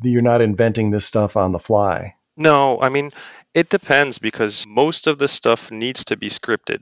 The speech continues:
Speaker 2: because as we're saying, uh, well, as we already discussed, you have to try to think as, <laughs> as little as possible when you're, you're under this tremendous amount of stress.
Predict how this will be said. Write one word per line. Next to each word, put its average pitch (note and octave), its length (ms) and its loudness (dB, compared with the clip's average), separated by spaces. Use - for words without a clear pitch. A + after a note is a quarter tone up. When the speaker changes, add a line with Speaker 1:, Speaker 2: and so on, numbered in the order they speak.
Speaker 2:
because G2+ 300 -8
as G#2 180 -2
we're G#2 140 -10
saying, G#2 500 -4
uh, F#2+ 100 -4
well, E2+ 260 -16
as G2 120 -12
we G2+ 140 -6
already G2 260 -2
discussed, F#2 580 -10
you B2 280 -6
have C3 340 0
to G#2 240 -2
try - 220 0
to G#2+ 140 2
think A2 240 0
as, F#2+ 160 -4
<laughs> - 240 -6
as - 240 -8
little A#2+ 340 0
as G#2 140 -2
possible G2 800 0
when G#2 180 -10
you're, G2 160 -14
you're F#2+ 160 -12
under F#2+ 220 -8
this - 180 -12
tremendous F#2+ 480 -10
amount F#2 240 -10
of F2+ 80 -14
stress. - 460 -10